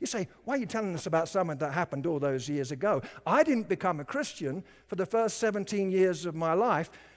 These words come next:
because I lived in Britain, which was part of the Roman Empire, and the lingering Constantinian hangover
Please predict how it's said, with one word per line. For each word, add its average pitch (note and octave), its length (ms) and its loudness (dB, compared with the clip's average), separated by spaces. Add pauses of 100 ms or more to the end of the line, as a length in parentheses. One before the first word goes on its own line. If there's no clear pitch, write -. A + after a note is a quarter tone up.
(100)
because A3 500 4
I B3+ 220 6
lived G3+ 380 6
in A3 200 4
Britain, G#3 460 -2
which F3+ 180 -2
was A3 120 -4
part A3 300 0
of F#3+ 60 -4
the G#3 80 2
Roman G3 360 2
Empire, A3+ 680 4
and F3 160 2
the F#3 60 2
lingering A3+ 760 4
Constantinian A#3 1040 2
hangover F3+ 840 2